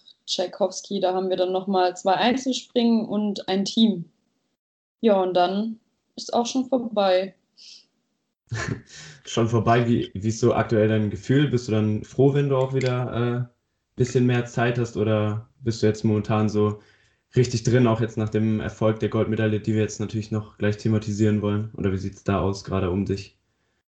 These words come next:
Speaker 1: Ähm, also irgendwie bin ich jetzt gerade mehr drin in dem ganzen Wettkampfgeschehen. Ähm, ja, Zeit habe ich sowieso. Ich habe letztes Jahr meine Ausbildung bei der Bundespolizei in Bad Endorf abgeschlossen. Das heißt, dieses Jahr habe ich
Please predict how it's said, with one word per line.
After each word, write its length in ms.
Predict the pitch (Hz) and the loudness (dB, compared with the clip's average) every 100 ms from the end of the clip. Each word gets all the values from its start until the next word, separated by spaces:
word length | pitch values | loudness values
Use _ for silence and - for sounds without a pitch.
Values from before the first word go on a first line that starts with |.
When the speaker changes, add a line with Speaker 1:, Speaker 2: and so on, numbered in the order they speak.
| _ _ _ _ - | _ _ _ _ 2
Speaker 1:
Ähm, 520 | 220 220 226 220 220 | 2 4 2 2 0
also 280 | - 226 226 - | 0 0 0 0
irgendwie 320 | 285 294 269 | 0 2 0
bin 140 | 226 | 2
ich 80 | 240 | 2
jetzt 160 | 240 240 | 0 0
gerade 240 | 220 202 | -2 0
mehr 160 | 214 214 | -2 -4
drin 420 | 214 226 214 240 | -2 -2 2 2
in 120 | 254 | 4
dem 160 | 247 233 | 2 0
ganzen 580 | 233 233 240 233 226 - _ | -2 -2 -2 0 -2 -6 _
Wettkampfgeschehen. 1120 | 214 240 - 247 247 247 - 247 247 254 262 _ _ _ _ - | -6 -4 -2 -4 -2 -4 0 2 4 2 0 _ _ _ _ -8
Ähm, 720 | 220 214 208 214 214 208 202 - _ | -2 0 0 0 -2 -4 -8 -16 _
ja, 200 | 202 202 | -4 -2
Zeit 320 | 196 202 202 214 | 2 2 2 0
habe 140 | 196 | -4
ich 60 | - | -6
sowieso. 640 | 196 190 208 214 214 214 | -10 -6 -2 -2 -2 -6
Ich 160 | - 202 | -10 -4
habe 180 | 214 208 | -4 0
letztes 380 | 202 - 202 - | -2 -2 -6 -2
Jahr 160 | 202 | 0
meine 320 | 202 190 185 | 0 -4 -4
Ausbildung 400 | 196 226 - 220 | -4 -4 -2 0
bei 80 | 220 | 2
der 80 | 208 | 0
Bundespolizei 580 | 208 254 262 262 247 240 | 4 4 4 0 0 0
in 60 | |
Bad 100 | 226 | 2
Endorf 240 | 240 240 240 | 2 0 0
abgeschlossen. 600 | 233 226 226 226 226 220 | -4 -4 -2 0 0 -4
Das 140 | 214 | -2
heißt, 320 | 214 202 - 214 | 0 0 -2 -8
dieses 300 | 196 196 - | -8 -6 -2
Jahr 180 | 196 | 0
habe 180 | 202 185 | 0 -2
ich 340 | 190 - - | -6 -10 -14